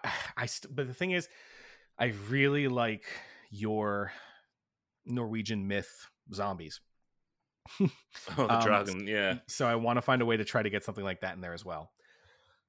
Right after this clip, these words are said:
Speaker 1: <clears throat>
Speaker 2: Hmm.
Speaker 1: Because we definitely can. We can play along the lines of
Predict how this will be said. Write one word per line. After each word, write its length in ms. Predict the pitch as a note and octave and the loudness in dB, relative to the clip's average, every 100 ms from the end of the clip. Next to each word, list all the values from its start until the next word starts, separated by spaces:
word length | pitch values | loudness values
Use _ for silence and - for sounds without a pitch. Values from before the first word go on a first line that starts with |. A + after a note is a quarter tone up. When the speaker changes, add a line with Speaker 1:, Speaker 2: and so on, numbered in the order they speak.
| _ _ | _ _
Speaker 1:
<clears throat> 0 | - - - - - - _ _ _ _ _ _ - | 2 2 -2 -6 -8 -16 _ _ _ _ _ _ -4
Speaker 2:
Hmm. 300 | C3+ G#2+ F#2 - - - _ _ _ _ _ _ _ _ _ _ _ _ _ _ | -2 0 -2 -6 -18 -20 _ _ _ _ _ _ _ _ _ _ _ _ _ _
Speaker 1:
Because 640 | G#2+ - G#2+ G2 F#2 - - _ _ _ _ _ _ _ _ _ _ _ _ _ _ _ | -10 0 2 2 -2 -8 -10 _ _ _ _ _ _ _ _ _ _ _ _ _ _ _
we 200 | A2 C3 | -4 -2
definitely 480 | B2 D3+ E3 F3+ C#3 | 2 2 2 0 -4
can. 320 | C3 C3+ B2 | -2 2 2
We 100 | A#2 | 2
can 160 | A#2 B2 | -2 -4
play 200 | - C3 | -2 0
along 240 | B2+ B2+ | 2 0
the 60 | A#2+ | 0
lines 380 | A2+ G#2+ A2 G#2+ | 0 0 -2 -4
of 160 | G2+ | -6